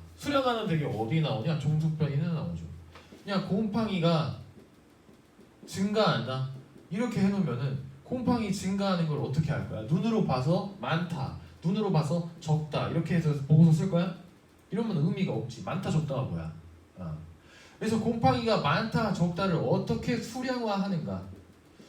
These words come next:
수량화, 과학적으로 수량화, 수치화 시키는가? 그렇게 하는 방법도 굉장히 너네 생각이 들어갈 부분이야. 그 다음, 아는 지식을 활용하는 거. 어,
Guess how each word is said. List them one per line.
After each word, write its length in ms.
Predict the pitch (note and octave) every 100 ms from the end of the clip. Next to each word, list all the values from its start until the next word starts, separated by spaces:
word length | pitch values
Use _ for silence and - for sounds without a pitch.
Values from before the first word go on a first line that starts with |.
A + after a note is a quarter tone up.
| - -
수량화, 460 | - - G#3+ C3 A2 A2
과학적으로 480 | E3 G3 G3+ F3+ D#3+
수량화, 520 | D#3 A#3+ A3 F#3+ D#3+
수치화 500 | C#3+ C4+ - B3 G3
시키는가? 720 | E3 - A#3+ F3+ G2+ G2 - - - - -
그렇게 380 | - A3 - G#3+
하는 340 | F#3 G3 F#3+
방법도 520 | D3+ C3+ C#3+ C3 A3 G#3+
굉장히 420 | C#3 C#3 C#3 C3
너네 260 | A2+ G#2+ B2+
생각이 400 | D#3+ D3 C3+ C3
들어갈 400 | B2+ B2 B2+ B2
부분이야. 380 | - G#2+ G#2+ E2+ - - - - - - - - - - -
그 100 | G3
다음, 320 | G3 D3 - - -
아는 400 | - - B3 C4
지식을 400 | G#3+ G#3 F#3 D#3+ F3+
활용하는 400 | G#3 E3+ - G2
거. 80 | D#2+ - - - - - - - - - - - - - - - - -
어, 120 | G2